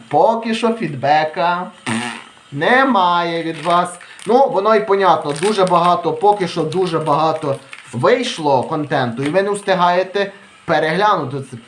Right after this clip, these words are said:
Пойми, не пойми, я вас зрозумію. Так що дамо час. Давайте два тижні даю часу. Ну, щоб ви поставили хоч там якийсь актив, прокоментували. Того, що, дивіться,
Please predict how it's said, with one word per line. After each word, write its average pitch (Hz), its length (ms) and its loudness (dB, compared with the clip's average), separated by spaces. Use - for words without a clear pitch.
Пойми, 185 360 4
не 208 120 0
пойми, 185 580 0
я 151 180 4
вас 147 180 0
зрозумію. 131 640 -4
Так 151 240 0
що 170 260 0
дамо 185 360 2
час. 131 460 0
Давайте 170 380 2
два 156 220 0
тижні 180 400 -2
даю 147 280 -4
часу. 101 440 -6
Ну, 247 180 0
щоб 165 160 -6
ви 190 80 4
поставили 165 400 0
хоч 139 120 -8
там 143 120 -6
якийсь 135 240 -10
актив, 190 280 2
прокоментували. 143 600 0
Того, 180 280 2
що, 202 80 -4
дивіться, 151 400 -6